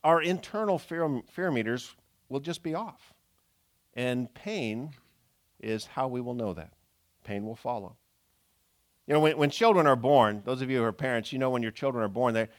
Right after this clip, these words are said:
they're completely naive to the dangers of this world. They, they have absolutely no fear of traffic or strangers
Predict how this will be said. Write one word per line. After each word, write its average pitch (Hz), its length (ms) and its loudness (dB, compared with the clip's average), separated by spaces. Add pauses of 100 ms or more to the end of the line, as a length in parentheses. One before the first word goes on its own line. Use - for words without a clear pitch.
(140)
they're 185 120 -4
completely 123 540 -4
naive 95 640 -4 (240)
to 110 120 -8
the 98 100 0
dangers 95 800 -6
of 92 120 -10
this 95 200 -8
world. 95 200 -2
They, 180 120 0
they 190 140 -4
have 165 220 -2
absolutely 165 640 -8
no 117 200 -2
fear 113 400 -4
of 76 120 -8
traffic 131 680 4
or 76 240 -8 (240)
strangers 127 920 2